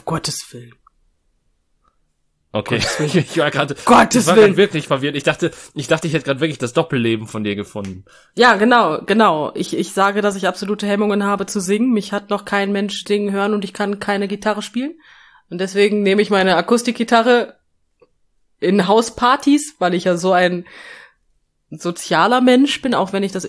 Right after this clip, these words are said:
Speaker 1: Zwischenmenschliche sehr angenehm finde, und, ähm, singe vor Menschen, <laughs> die mich kennen. Das, das passiert schnell. Nein, aber ich war tatsächlich schon, und das, das, da warst du bei, David,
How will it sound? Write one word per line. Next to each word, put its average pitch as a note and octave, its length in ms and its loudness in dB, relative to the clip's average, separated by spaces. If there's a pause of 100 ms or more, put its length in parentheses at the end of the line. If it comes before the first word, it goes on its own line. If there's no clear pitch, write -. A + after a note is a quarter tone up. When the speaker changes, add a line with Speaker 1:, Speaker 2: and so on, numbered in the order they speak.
(120)
Speaker 1:
Zwischenmenschliche A3+ 760 -2
sehr G#3+ 160 2
angenehm A3+ 400 2
finde, A#3 440 -4
und, G3 380 -8
ähm, F#3 360 -6
singe F#3 680 2 (160)
vor - 220 0
Menschen, A#3 460 2 (480)
<laughs> - 100 -10
die B3+ 80 0
mich C4+ 240 0
kennen. A#3 260 4
Das, E3 380 -2
das F3+ 220 -4
passiert A3 380 -4
schnell. G#3+ 260 -2 (300)
Nein, A#3+ 220 2
aber F3+ 180 2
ich - 220 -8
war F#3+ 200 4
tatsächlich G3+ 540 -8
schon, A3+ 300 -4
und F#3+ 140 -8
das, F3+ 180 -10
das, F#3 200 -8
da F#3 140 -2
warst F#3+ 280 0
du G#3 60 -4
bei, G#3+ 400 0 (1600)
David, F3+ 300 -4